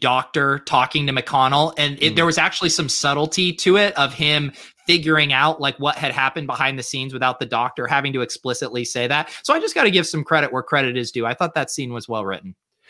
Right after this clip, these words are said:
Speaker 2: Yeah, I agree. I think McConnell figuring it out, like, to me, I think that's something that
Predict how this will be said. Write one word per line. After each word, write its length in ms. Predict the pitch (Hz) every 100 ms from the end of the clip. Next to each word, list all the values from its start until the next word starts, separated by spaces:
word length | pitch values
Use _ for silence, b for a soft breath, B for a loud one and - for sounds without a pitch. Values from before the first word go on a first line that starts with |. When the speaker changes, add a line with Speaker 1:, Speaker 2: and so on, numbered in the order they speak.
| b b
Speaker 2:
Yeah, 100 | 247
I 20 |
agree. 200 | 233 233
I 60 | 165
think 180 | 190
McConnell 380 | 180 127 156 160
figuring 340 | - 160 156 143
it 100 | 131
out, 180 | 143
like, 160 | 143 139
to 100 | 143
me, 160 | 151 143
I 60 |
think 180 | 127 139
that's 180 | 127 -
something 420 | 151 123 139 127
that 180 | 120